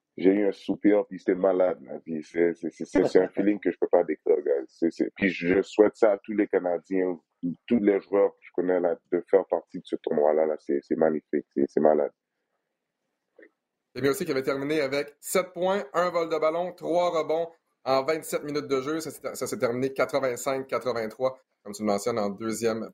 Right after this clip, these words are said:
Speaker 3: période de prolongation. Euh, Kemi, euh, t'es pas vieux quand même, là, on, on, on s'entend, mais, euh, t'as quand même un bon bagage de, de basketball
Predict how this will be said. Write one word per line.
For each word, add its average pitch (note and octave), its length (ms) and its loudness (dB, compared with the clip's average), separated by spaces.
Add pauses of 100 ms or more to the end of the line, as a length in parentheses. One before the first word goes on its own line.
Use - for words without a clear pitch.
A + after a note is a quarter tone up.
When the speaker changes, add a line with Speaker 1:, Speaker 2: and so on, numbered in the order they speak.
Speaker 3:
période G#2+ 400 -2 (120)
de G#2 420 -2 (140)
prolongation. A#2 720 -2 (380)
Euh, C3+ 320 2 (1200)
Kemi, F#3 360 0
euh, C3 260 0 (1900)
t'es E3+ 100 -4
pas B3 200 8
vieux D#3+ 280 -4
quand C3+ 220 0
même, E3+ 220 -2
là, E3+ 200 0
on, B2+ 520 -2
on, A#2 120 -16 (220)
on C#3 100 -2
s'entend, D#3+ 380 0
mais, D#3+ 240 -4 (300)
euh, A#2 180 2 (320)
t'as D#3+ 60 -2
quand D3+ 60 2
même G3 140 2
un D3+ 100 0
bon D#3+ 180 -2
bagage D3+ 420 -2
de, A#2+ 580 -2
de B2+ 120 -2
basketball C3 560 -2